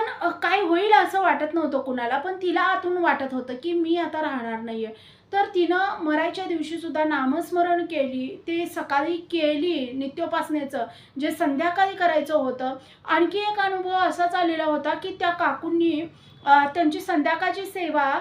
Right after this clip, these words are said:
अं, त्या दिवशी सकाळीच केलेली होती. पूर्वीच्या लोकांमध्ये तेवढी एक, अ, आपण म्हणतो ना, कुठेतरी जास्त पवित्रता होती, अ, आपल्यापेक्षा, आणि त्यामुळं ती, अ, त्या लोकांमध्ये त्या गोष्टी असायच्या,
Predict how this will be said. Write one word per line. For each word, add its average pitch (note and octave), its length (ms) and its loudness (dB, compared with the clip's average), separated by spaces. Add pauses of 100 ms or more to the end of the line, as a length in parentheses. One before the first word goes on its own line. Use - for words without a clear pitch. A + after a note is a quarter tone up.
(720)
अं, C4+ 300 2
त्या E4 120 2
दिवशी E4 300 -2
सकाळीच E4+ 560 2
केलेली B3 380 2
होती. A3 360 -4 (440)
पूर्वीच्या F#4 400 2
लोकांमध्ये F4 840 2
तेवढी E4+ 340 0
एक, E4 420 -4
अ, F4 200 6
आपण D#4+ 260 -2
म्हणतो E4+ 260 0
ना, C#4+ 520 -2
कुठेतरी F#4+ 540 -6 (100)
जास्त D#4 240 -4
पवित्रता F4 580 -4
होती, A#3+ 380 -4
अ, A3+ 140 0 (120)
आपल्यापेक्षा, A#3+ 880 -6 (480)
आणि E4 300 2
त्यामुळं F#4 520 2 (100)
ती, G4 200 -2
अ, E4+ 160 0
त्या D#4+ 200 -2
लोकांमध्ये E4 1000 -2
त्या D4 120 0
गोष्टी D4+ 320 -4
असायच्या, A#3+ 520 -4